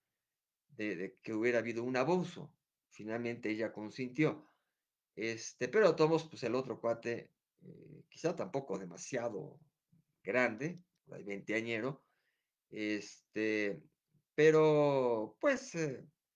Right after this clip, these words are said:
se avivó ahí en el campamento, sabe-, sabedor también de lo que iban muchas veces las chicas buscando, ¿no? Este,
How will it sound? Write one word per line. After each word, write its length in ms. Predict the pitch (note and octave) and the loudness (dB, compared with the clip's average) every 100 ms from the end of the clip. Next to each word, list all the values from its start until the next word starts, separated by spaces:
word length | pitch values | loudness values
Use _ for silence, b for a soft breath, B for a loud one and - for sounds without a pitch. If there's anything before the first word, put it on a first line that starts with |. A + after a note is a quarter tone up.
| _ _ | _ _
se 200 | - D3+ | 0 4
avivó 400 | B2 A#2 B2 B2 | 4 4 4 6
ahí 160 | A2+ A2 | 6 2
en 100 | G#2+ | -4
el 100 | G2 | -6
campamento, 540 | G2 F#2 G2 G2 G2+ | -6 -6 -8 -6 -8
sabe-, 480 | G2 G#2 A2 G#2 - | -6 -4 -4 -4 -8
sabedor 480 | A#2+ G#2+ A2+ B2+ B2 | -6 -4 0 -2 -2
también 320 | G#2 A2+ A2+ | -6 -6 -6
de 60 | G2 | -6
lo 160 | F#2+ | -8
que 120 | G#2+ | -6
iban 220 | G#2+ G#2+ G#2+ | -4 -4 -6
muchas 300 | F#2+ E2+ G#2 | -12 -14 -14
veces 340 | G2+ G2+ - _ _ _ _ _ _ | -14 -14 -16 _ _ _ _ _ _
las 240 | - G2+ - | -12 -10 -6
chicas 500 | B2+ B2 G#2 - _ | -6 -4 -6 -8 _
buscando, 540 | G2+ - - F2+ D#2+ - | -18 -14 -12 -12 -16 -20
¿no? 100 | D#3 - _ _ _ _ _ _ | -20 -20 _ _ _ _ _ _
Este, 1000 | - A2 G#2+ - _ - G2+ G#2+ G#2 F#2 | -4 -2 -4 -8 _ -2 0 2 0 -2